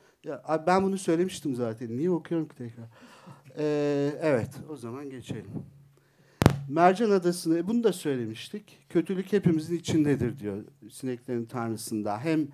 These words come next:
Simon'la konuşan, e, Tanrı Kafa söylüyor bunu, hem de bütününden anlıyoruz. E, halbuki Mercan Adası'nda orada yeni bir düzen kuruyorlardı çocuklar.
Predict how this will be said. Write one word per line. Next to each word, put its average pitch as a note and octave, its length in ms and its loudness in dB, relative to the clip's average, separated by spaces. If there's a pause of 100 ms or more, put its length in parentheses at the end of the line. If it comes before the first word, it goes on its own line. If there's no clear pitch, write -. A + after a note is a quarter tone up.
(220)
Simon'la C3+ 560 0
konuşan, B2+ 580 -4 (540)
e, A2+ 400 -6 (140)
Tanrı C3+ 300 0
Kafa B2 480 -2
söylüyor A2 520 0
bunu, C#3 220 4
hem D3+ 200 0
de D3+ 120 -4
bütününden C#3 720 2
anlıyoruz. C#3 720 0 (1000)
E, C#3 240 0
halbuki E3 300 8
Mercan E3 360 4
Adası'nda C#3+ 460 4
orada E3 220 6
yeni D3+ 260 6
bir F3+ 120 4
düzen C#3+ 360 4
kuruyorlardı A2 560 4
çocuklar. C3+ 680 -4